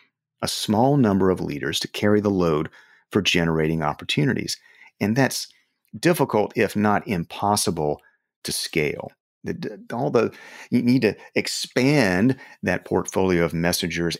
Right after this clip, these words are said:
and the way that people are equipped to go forward.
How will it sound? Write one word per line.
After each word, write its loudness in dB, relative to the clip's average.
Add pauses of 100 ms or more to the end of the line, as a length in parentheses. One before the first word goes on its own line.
(120)
and 4
the 4
way 2 (240)
that -4
people -2
are 0
equipped -4 (160)
to -2
go -4
forward. -8